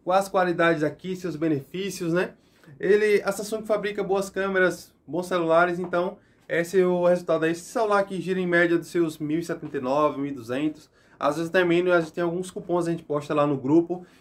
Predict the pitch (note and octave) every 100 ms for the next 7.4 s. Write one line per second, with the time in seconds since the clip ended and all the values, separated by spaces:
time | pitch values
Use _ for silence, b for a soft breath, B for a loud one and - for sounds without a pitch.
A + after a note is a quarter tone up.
0 | - E3+ F#3 F#3 F#3 F#3+ F#3 G3 - D#3
1 | A3 A3 G#3+ A3 F#3 - F3 F3 F3 F3
2 | F3+ E3+ E3 D#3 C#3+ D#3+ D#3 D#3 E3 C3+
3 | - E3 E3+ B B _ G3+ G3 A3+ A#3
4 | G#3+ G3 D#3 E3 F3+ F#3 F3 E3+ E3 -
5 | E3 D#3+ D#3 C#3+ D3+ D3+ D#3+ D3 C#3+ D#3+
6 | D#3 b b - E3+ G3 G3 G3 F#3 F3+
7 | - D#3+ F3